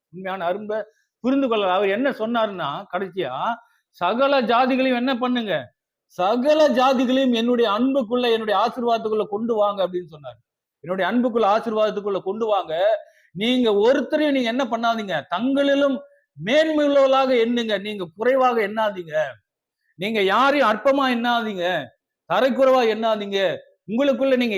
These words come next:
ஏற்றத்தாழ்வு பார்க்காதீங்க, யாரையும், எந்த மனுஷனையும்." அப்படின்னு தான் என்ன பண்ணார், சொன்னார். எல்லாமே ஒரே ரத்தத்தினால தோன்ற பண்ணினவர்கள், அவர்களுக்காக இயேசு கிறிஸ்து மரித்தார்.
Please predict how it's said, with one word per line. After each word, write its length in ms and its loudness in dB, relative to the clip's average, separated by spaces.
ஏற்றத்தாழ்வு 680 0
பார்க்காதீங்க, 540 -2
யாரையும், 560 -2
எந்த 180 -6
மனுஷனையும்." 640 -12
அப்படின்னு 520 -2
தான் 100 2
என்ன 100 0
பண்ணார், 380 -2
சொன்னார். 300 -6
எல்லாமே 460 0
ஒரே 220 4
ரத்தத்தினால 800 0
தோன்ற 340 -2
பண்ணினவர்கள், 640 -6
அவர்களுக்காக 760 0
இயேசு 260 0
கிறிஸ்து 340 -14
மரித்தார். 480 -4